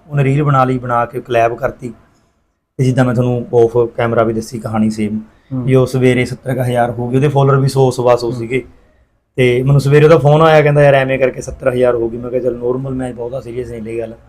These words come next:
Speaker 2: ਹੂੰ।
Speaker 1: ਫਿਰ ਉਹ ਦੁਪਹਿਰ ਨੂੰ ਡੇਢ ਕੁ ਲੱਖ, ਸ਼ਾਮ ਨੂੰ ਦੋ ਲੱਖ, ਫਿਰ ਮੈਨੂੰ ਲੱਗਿਆ।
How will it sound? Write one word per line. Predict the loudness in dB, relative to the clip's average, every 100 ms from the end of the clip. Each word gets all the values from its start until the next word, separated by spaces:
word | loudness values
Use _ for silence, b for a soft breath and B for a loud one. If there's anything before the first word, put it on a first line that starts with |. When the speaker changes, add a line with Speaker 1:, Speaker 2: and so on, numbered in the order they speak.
| -14
Speaker 2:
ਹੂੰ। | -8 0
Speaker 1:
ਫਿਰ | 2
ਉਹ | 2 0
ਦੁਪਹਿਰ | -8 -2 2 2
ਨੂੰ | 2
ਡੇਢ | -2 -2
ਕੁ | 0
ਲੱਖ, | -2 -2
ਸ਼ਾਮ | -2 -2 -4
ਨੂੰ | -6
ਦੋ | -4 -2
ਲੱਖ, | -2 -4 0
ਫਿਰ | 2 2
ਮੈਨੂੰ | 0 -2
ਲੱਗਿਆ। | -2 -4